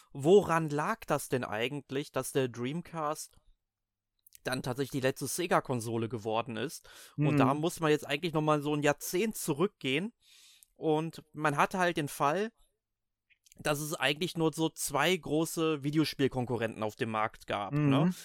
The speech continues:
Speaker 1: Ich meine, wir
Speaker 2: Mhm.
Speaker 1: erinnern uns, Mitte der achtziger, der große Videogame-Crash, der hat halt dafür gesorgt, dass dieser ganze Markt erstmal in sich zusammengebrochen ist. Und dann kamen die
Speaker 2: Mhm.
Speaker 1: Phönix aus der Asche, Nintendo und Sega aus Japan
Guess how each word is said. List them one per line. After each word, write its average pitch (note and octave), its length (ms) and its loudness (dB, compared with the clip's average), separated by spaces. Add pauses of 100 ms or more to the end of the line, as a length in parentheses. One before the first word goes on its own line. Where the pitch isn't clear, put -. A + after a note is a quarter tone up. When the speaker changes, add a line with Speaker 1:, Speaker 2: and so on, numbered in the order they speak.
(100)
Speaker 1:
Ich - 120 -14
meine, D3 200 4
wir D3+ 100 4
Speaker 2:
Mhm. C#3+ 80 8
Speaker 1:
erinnern E3+ 420 2
uns, F#3 320 -4
Mitte D3+ 260 0
der D3 140 0
achtziger, E3 480 0
der C3 100 2
große C#3 460 -2
Videogame-Crash, E3 1000 0 (460)
der C#3+ 80 4
hat C#3 100 2
halt D3 160 4
dafür D3 280 2
gesorgt, C#3 520 4
dass C#3 120 4
dieser C3+ 200 4
ganze D#3 300 4
Markt C#3 240 4
erstmal C#3+ 240 0
in C#3 80 0
sich C#3+ 120 -6
zusammengebrochen C3+ 880 2
ist. C#3+ 240 -2
Und C3 160 0
dann C#3 160 2
kamen D3 300 6
die C#3 80 6
Speaker 2:
Mhm. D#3+ 80 2
Speaker 1:
Phönix D#3+ 320 -2
aus C#3 140 -4
der A#2 120 -2
Asche, F3+ 340 0 (360)
Nintendo D#3+ 480 2
und C3 100 0
Sega D#3 280 4
aus A#2+ 220 0
Japan E3+ 520 2